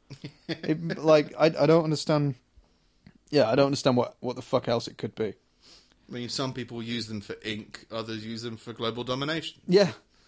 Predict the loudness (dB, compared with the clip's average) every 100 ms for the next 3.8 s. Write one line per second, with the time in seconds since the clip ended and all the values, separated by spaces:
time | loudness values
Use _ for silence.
0 | _ -20 -16 -4 -4 -4 -6 -6 -6 -8
1 | -8 -10 -18 -16 -16 -18 _ _ _ _
2 | _ _ -6 -4 -2 -4 0 0 0 -4
3 | -4 -4 -4 -8 -8 -10 -10 -10